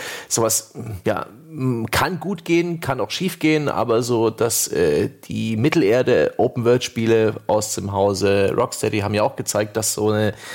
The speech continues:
ein systemischer Unterbau echt motivierend sein kann für ein Open-World-Gameplay. Und ja, vielleicht, vielleicht, ich hoffe, ich komme rein, ich hoffe, das packt mich, ich hoffe, ich werd's da nicht, ähm, zu schnell, ähm,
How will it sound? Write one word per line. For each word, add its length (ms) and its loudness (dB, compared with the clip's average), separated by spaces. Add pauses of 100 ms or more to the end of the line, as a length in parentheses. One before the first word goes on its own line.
(220)
ein 100 0
systemischer 520 2
Unterbau 580 2
echt 300 -4
motivierend 420 2
sein 200 0
kann 260 -4
für 140 -4
ein 60 -2
Open-World-Gameplay. 1000 0 (100)
Und 340 0 (300)
ja, 220 2
vielleicht, 560 -2 (160)
vielleicht, 280 -2
ich 100 -4
hoffe, 160 0
ich 80 -12
komme 220 -2
rein, 240 -2
ich 140 -8
hoffe, 120 -6
das 200 -8
packt 300 -8
mich, 240 -8 (440)
ich 200 -10
hoffe, 140 -6
ich 100 -8
werd's 180 0
da 60 -4
nicht, 260 -6
ähm, 200 0
zu 200 -6
schnell, 500 0
ähm, 760 -2